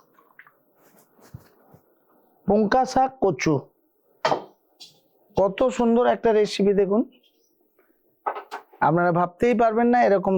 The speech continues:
রেসিপি হয়। পুঙ্কা শাক, শাক লোকে ভাজা খায়, এই কচু দিয়ে, আর এই কচুগুলো না একদম মুখে দিলে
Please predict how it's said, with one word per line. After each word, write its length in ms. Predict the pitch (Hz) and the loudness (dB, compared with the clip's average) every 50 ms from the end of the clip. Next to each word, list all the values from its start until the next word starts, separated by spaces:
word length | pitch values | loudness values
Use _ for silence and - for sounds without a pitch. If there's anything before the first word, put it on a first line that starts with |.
| 175 170 | 2 2
রেসিপি 420 | 160 - - 175 156 - 165 156 151 131 131 | 2 0 -2 -4 -2 0 2 2 2 2 2
হয়। 260 | 127 113 110 104 - - - - _ _ _ _ _ _ _ _ _ _ _ _ _ _ _ _ _ _ _ _ _ _ - - - _ _ _ _ _ _ _ _ | 0 0 0 -2 -4 -6 -12 -18 _ _ _ _ _ _ _ _ _ _ _ _ _ _ _ _ _ _ _ _ _ _ -20 -20 -20 _ _ _ _ _ _ _ _
পুঙ্কা 240 | - 202 208 202 220 - - | -2 0 2 0 0 0 0
শাক, 140 | 233 220 202 - - | -2 -2 -2 -2 -2
শাক 220 | 220 214 233 262 254 285 294 | 0 2 2 2 2 2 2
লোকে 180 | 285 269 330 277 233 | 2 2 0 0 2
ভাজা 220 | 233 247 247 285 302 277 - | 0 2 2 2 0 0 0
খায়, 200 | 226 214 233 302 349 - _ _ _ _ _ _ _ _ _ _ _ _ - - - - _ 147 - - 254 240 | 0 0 0 0 -2 -6 _ _ _ _ _ _ _ _ _ _ _ _ -20 -20 -20 -6 _ -2 0 0 2 2
এই 120 | 226 220 226 208 - | 2 0 0 0 0
কচু 260 | 214 214 202 - - 262 214 254 | 0 0 0 0 0 0 2 2
দিয়ে, 160 | 254 247 269 277 - _ _ - - _ - | 2 0 0 -2 -6 _ _ -20 -8 _ 0
আর 80 | 185 220 247 | 0 0 0
এই 60 | 202 214 | 0 0
কচুগুলো 380 | 240 226 175 - 247 233 269 294 320 349 | 0 0 0 0 0 0 2 2 2 0
না 40 | 392 698 - 170 160 170 | 0 0 0 2 2 2
একদম 320 | 190 196 196 208 247 247 262 339 - _ _ _ _ _ _ _ _ _ - | 2 2 2 2 2 2 0 -2 -4 _ _ _ _ _ _ _ _ _ 0
মুখে 300 | 180 208 208 - - 262 220 | 2 2 2 0 -2 0 0
দিলে 160 | 254 254 262 | 2 2 2